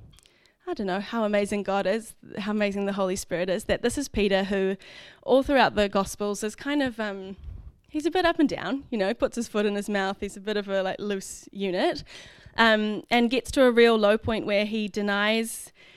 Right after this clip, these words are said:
Jesus three times. You know, it says that he bitterly wept when the rooster crowed,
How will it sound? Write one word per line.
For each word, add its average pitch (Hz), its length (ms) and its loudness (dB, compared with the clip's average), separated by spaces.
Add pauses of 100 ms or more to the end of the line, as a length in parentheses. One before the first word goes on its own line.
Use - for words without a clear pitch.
(160)
Jesus 277 640 -2 (260)
three 240 200 2
times. 262 800 2
You 226 120 2
know, 214 160 6
it 208 120 2
says 208 500 -4
that 214 180 -2
he 214 160 -4
bitterly 208 420 -2
wept - 560 0 (1000)
when 269 200 6
the 262 80 4
rooster 262 340 0
crowed, 262 500 2